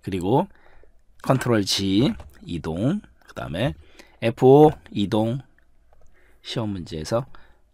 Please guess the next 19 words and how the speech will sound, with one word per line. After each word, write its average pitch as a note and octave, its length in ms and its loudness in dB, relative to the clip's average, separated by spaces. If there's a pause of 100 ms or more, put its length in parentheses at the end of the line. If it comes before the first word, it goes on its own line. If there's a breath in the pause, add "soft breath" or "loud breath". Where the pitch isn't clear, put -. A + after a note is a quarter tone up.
(180)
물어본다 A2+ 680 2 (640)
라는 C#2 260 -12
거 - 80 -14
좀 - 160 -14
조심하시고, A2+ 680 -10 (920 soft breath)
그 - 80 -2
다음 D#3 120 10
마지막으로 D#3 380 10
이제 E3+ 120 6
키보드를 D3+ 720 6
이용하는 G#2 400 0
거, F#3 240 2 (680 soft breath)
키보드의 A#2 380 -2
키를 C3 320 -2
이용해서 E2+ 420 -4 (240 soft breath)
셀 G#2+ 220 -8
포인트 F2+ 460 -10
이동 E2+ 260 -10
가능하더라. E2 680 -10